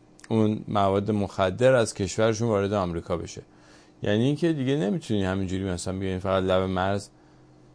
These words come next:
مواد مخدر رو بگیرن، اگرم نگرفتن وارد آمریکا بشه. نه، مواد مخدر اگه معلوم بشه که از کانادا اومده، دولت کانادا رو جریمه می‌کنیم، برای اینکه دولت کانادا باید حواسش باشه که چی داره از کشورش میاد بیرون.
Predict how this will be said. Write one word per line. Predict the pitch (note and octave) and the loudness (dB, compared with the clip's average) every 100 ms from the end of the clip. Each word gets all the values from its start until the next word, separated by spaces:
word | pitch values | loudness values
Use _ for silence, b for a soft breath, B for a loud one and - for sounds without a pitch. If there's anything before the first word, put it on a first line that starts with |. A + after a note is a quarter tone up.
| - | 0
مواد | F#2 F2+ F2 | 4 4 2
مخدر | F#2 E2 F2+ G2 | -2 2 2 4
رو | A2 | 2
بگیرن، | G#2+ A#2+ A#2+ B2 B2 B2 | 4 2 4 4 4 2
اگرم | G#2 G2 F#2 F#2+ | 0 2 0 0
نگرفتن | F#2+ F2+ F2 F2 - | 0 2 2 0 0
وارد | A2 G2+ F#2+ G2+ | 0 2 2 2
آمریکا | G2+ F2+ E2 E2+ | 0 -2 -2 -4
بشه. | D#2+ F2+ | -4 -6
نه، | G2 G2+ | -4 -4
مواد | F2+ G2 G2+ G2+ | -2 -2 0 0
مخدر | G#2 G2 G2+ G2+ A#2+ | -2 -2 -4 0 2
اگه | A2+ G2+ | 2 2
معلوم | G2+ F#2+ G2+ A#2+ | 0 0 2 0
بشه | G#2+ G2+ G2 | 0 -2 -2
که | F#2+ | 0
از | F2+ - | 0 -2
کانادا | G2 F#2+ F2+ F#2 | -2 -2 0 -2
اومده، | F#2+ F#2+ F#2+ B2+ D3 - | -2 -2 0 0 -2 4
دولت | A2 G#2+ B2 B2+ | 6 8 6 4
کانادا | C#3+ B2 G#2+ G2+ A#2+ | 2 2 0 2 2
رو | C3+ | 2
جریمه | C3 A#2 G#2+ B2 | 4 4 2 0
می‌کنیم، | C#3 A2 F2+ - b b b | -2 -2 -4 -6 b b b
برای | G2+ G2+ | 2 4
اینکه | A#2+ | 4
دولت | A#2+ A2 G2+ F#2 | 6 6 6 2
کانادا | G2+ G2+ G2 A#2+ | 0 2 2 6
باید | C3+ B2+ | 6 8
حواسش | A2+ A#2 C3 C#3 | 6 4 0 2
باشه | D3 B2+ | 2 0
که | A2+ G2+ | -2 -2
چی | - C#3 | -2 4
داره | C3 G#2 | 6 6
از | F#2 | 4
کشورش | F#2+ F#2+ G2 F#2+ - | -4 -8 -6 -8 -8
میاد | G2+ F#2+ | -8 -8
بیرون. | - F#2 | -8 -8